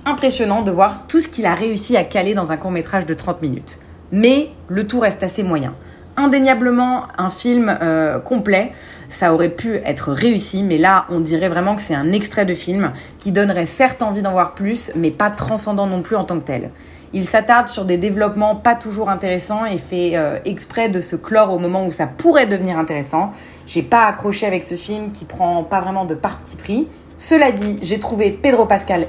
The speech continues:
excellent et très convaincant, c'était un super choix. Ethan Hawke en général, que d'habitude j'adore, est un peu moins solide dans ce rôle, j'ai trouvé. Ensuite, La Voix humaine, c'est l'histoire d'une femme qui regarde le temps passer à côté des valises de son ex-amant qui est censé venir les chercher mais n'arrive jamais.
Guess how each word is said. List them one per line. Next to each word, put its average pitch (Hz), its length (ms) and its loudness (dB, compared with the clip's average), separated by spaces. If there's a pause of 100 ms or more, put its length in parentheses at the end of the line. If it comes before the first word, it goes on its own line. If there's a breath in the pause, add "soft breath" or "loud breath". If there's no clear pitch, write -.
excellent 190 500 0
et 147 80 -4
très 240 180 -4
convaincant, 170 420 -2
c'était 143 200 -10
un 135 80 -4
super 196 320 -4
choix. 180 300 0 (340 loud breath)
Ethan 294 300 6
Hawke 262 240 2
en 214 80 0
général, 196 420 0
que 202 100 -4
d'habitude 175 540 -4
j'adore, 180 680 2 (320 loud breath)
est 247 280 2
un 226 120 0
peu 240 100 0
moins 220 180 -2
solide 208 300 -4
dans 180 160 0
ce 180 140 -4
rôle, 190 200 2
j'ai 175 120 0
trouvé. 139 360 -6 (1040 loud breath)
Ensuite, 277 640 0
La 165 140 4
Voix 214 180 4
humaine, 202 480 2
c'est 190 400 -2
l'histoire 165 400 -2
d'une 139 180 -6
femme 180 320 -2
qui 220 380 -6
regarde 180 460 2
le 160 140 0
temps 190 200 -2
passer 175 480 0 (260 loud breath)
à 165 80 -2
côté 202 240 -2
des 208 140 -2
valises 185 300 -2
de 180 100 -4
son 160 260 -6
ex-amant 175 480 -2
qui 190 120 -8
est 151 40 -4
censé 156 280 -6
venir 180 260 -4
les 156 80 -4
chercher 170 560 -6
mais 170 160 -2
n'arrive 151 300 -2
jamais. 127 260 -4